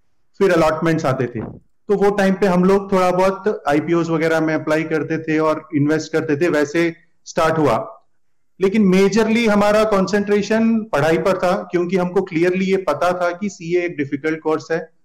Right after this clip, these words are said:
और बि-, थोड़ा सा भी अगर डाइवर्जन होगा तो शायद ये हमें पास होने में दिक्कत करेगा। अभी भी कई सारे, अ, स्टूडेंट्स जो already सीए कर रहे हैं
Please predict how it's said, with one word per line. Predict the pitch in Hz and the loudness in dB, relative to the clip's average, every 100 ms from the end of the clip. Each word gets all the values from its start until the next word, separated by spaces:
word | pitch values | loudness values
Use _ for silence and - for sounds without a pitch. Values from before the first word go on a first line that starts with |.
| _ _ _ _ | _ _ _ _
और | 170 190 196 - - _ _ | 0 2 0 -6 -14 _ _
बि-, | 135 156 185 - _ - | -2 0 0 -4 _ -6
थोड़ा | 147 196 226 | 0 2 4
सा | 220 220 | 2 2
भी | 214 | 2
अगर | 214 208 | 2 2
डाइवर्जन | 139 160 180 190 180 202 | 2 2 2 0 0 -2
होगा | 143 160 160 170 131 - - _ _ | 0 -2 0 0 -2 -6 -18 _ _
तो | - 226 247 - - _ _ _ _ _ _ _ _ | 0 0 0 -6 -18 _ _ _ _ _ _ _ _
शायद | - 208 202 202 | -4 0 2 2
ये | |
हमें | 196 185 220 240 226 | 0 0 0 0 -2
पास | - 175 185 190 | -2 0 2 0
होने | 190 | 0
में | 196 202 | 0 -2
दिक्कत | 175 185 180 | -2 -4 -4
करेगा। | 175 151 143 | -2 -2 -2
अभी | 143 139 196 | -2 -2 -2
भी | 220 220 | -2 -2
कई | 196 202 | 0 -2
सारे, | 196 208 202 208 196 - - _ 175 | 0 0 2 2 0 -4 -20 _ -4
अ, | 170 170 170 165 165 - | 0 0 0 -4 -8 -18
स्टूडेंट्स | - - 196 208 190 | -10 -2 0 2 0
जो | 175 | 2
already | 180 170 180 190 | 2 2 2 0
सीए | 185 185 | 0 0
कर | 190 170 | 2 0
रहे | 143 175 | 2 2
हैं | 151 127 - | 2 0 -4